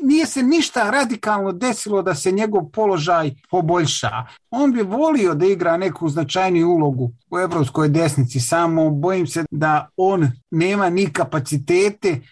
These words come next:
ni značaj toliki koliko on sam sebi pridaje na važnosti.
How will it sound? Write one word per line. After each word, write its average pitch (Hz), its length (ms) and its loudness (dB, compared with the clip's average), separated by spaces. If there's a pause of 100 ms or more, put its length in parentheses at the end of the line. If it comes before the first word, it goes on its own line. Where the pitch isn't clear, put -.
(240)
ni 180 140 -2
značaj 190 600 0
toliki 185 540 -2
koliko 185 340 -2
on 202 260 -2
sam 208 260 -2
sebi 185 400 -2
pridaje 156 800 0
na 165 180 0
važnosti. 151 800 -2